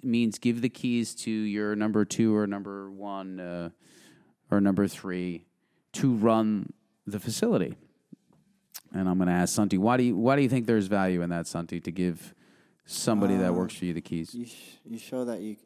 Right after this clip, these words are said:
Speaker 2: like, trust them and you're challenging them at the same time. And then you have to, can't, you can't, as, as an owner, you can't baby something forever or else you'll mentally go crazy maybe.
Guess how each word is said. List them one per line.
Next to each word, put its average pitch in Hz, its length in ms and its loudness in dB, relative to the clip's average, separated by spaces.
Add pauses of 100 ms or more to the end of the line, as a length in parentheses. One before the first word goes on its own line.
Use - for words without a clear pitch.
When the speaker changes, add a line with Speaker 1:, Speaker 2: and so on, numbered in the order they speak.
Speaker 2:
like, 101 200 -14
trust - 380 -16
them 123 340 -10 (160)
and 101 120 -16
you're 95 100 -12
challenging 104 680 -12
them 104 220 -12
at 98 120 -14
the 98 60 -18
same 95 300 -14
time. 107 460 -14 (720)
And 101 220 -10
then 92 680 -8 (320)
you 110 180 -6
have 113 260 -10
to, 104 120 -12
can't, - 360 -12
you 110 80 -10
can't, 113 300 -10 (400)
as, 107 380 -8
as 104 200 -10
an 101 140 -12
owner, 104 260 -6
you 95 140 -10
can't 98 400 -12
baby 95 380 -10
something 101 440 -14
forever 101 640 -12 (580)
or 98 80 -12
else 101 180 -12
you'll 95 300 -12
mentally 95 400 -14
go 90 140 -12
crazy 92 500 -16
maybe. 98 440 -14